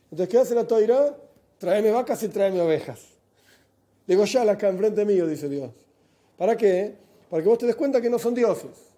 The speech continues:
Ni la vaca ni la oveja. ¿No ves? La matás acá y no pasa nada. Le matás, entre comillas, a Dios y no pasa nada.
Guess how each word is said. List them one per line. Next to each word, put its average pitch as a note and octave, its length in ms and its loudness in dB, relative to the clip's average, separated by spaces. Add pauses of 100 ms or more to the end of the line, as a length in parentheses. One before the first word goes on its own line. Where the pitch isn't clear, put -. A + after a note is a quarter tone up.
Ni A3 100 -10
la A#3+ 100 -2
vaca B3 220 -4
ni G#3 80 -2
la F3+ 120 2
oveja. C#3 320 -2
¿No D3 60 -6
ves? G3 120 0
La E3 80 -2
matás D#3 260 -6
acá A3+ 220 -4
y - 20 -2
no G3+ 80 -2
pasa E3 180 -4
nada. C3 320 -2 (720)
Le B2+ 60 -18
matás, D3 240 -4
entre C#3+ 180 -6
comillas, C#3+ 400 -4
a C3 100 -8
Dios B3 420 0 (200)
y G#3 60 -10
no A3+ 80 0
pasa B3 220 -2
nada. E3+ 440 0